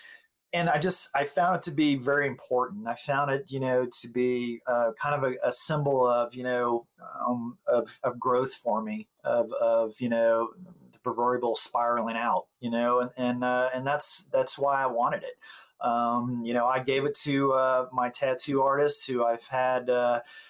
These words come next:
going on over ten years, has done most of the artwork that I've had on my body. And, uh, and he was like, "Absolutely, man. I love Alex, Alex Grey work." And, uh, and we're gonna do this.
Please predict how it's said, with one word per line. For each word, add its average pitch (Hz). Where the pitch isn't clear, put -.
going 139
on 131
over 135
ten 143
years, 139
has 123
done 123
most 123
of 127
the 120
artwork 120
that 113
I've 110
had 123
on 117
my 113
body. 117
And, 117
uh, 117
and 120
he 135
was 131
like, 123
"Absolutely, 131
man. 107
I 120
love 127
Alex, 131
Alex 127
Grey 131
work." 123
And, 120
uh, 123
and 123
we're 131
gonna 120
do 123
this. 92